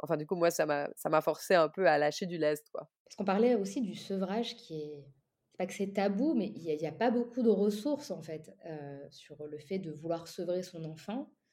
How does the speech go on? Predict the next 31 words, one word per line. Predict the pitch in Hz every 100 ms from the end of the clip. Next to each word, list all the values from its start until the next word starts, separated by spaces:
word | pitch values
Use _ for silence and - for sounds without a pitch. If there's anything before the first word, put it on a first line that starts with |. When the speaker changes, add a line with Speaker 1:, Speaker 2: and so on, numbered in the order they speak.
| _ _ _ _ _
Speaker 2:
Je | 160
sais | 180
pas, | 214
toi, | 220 240
où | 220
t'en | 214 196 190
es | 202
par | 196 170
rapport | 170 165
à | 165
ça, | - 220 226
vu | 175
qu'il | - 156 151 151 147 147
va | 160
bientôt | 156 160 160 185
sur | 185 -
ses | 151
trois | - 165 165
ans. | 240 269
Est-ce | 160 -
que | 196
c'est | 202
un | 165 156
projet | - 185 175 196
ou | 254 208
est-ce | -
que | 202
tu | -
laisses | 185 185 180
les |
choses | 165 - 180 160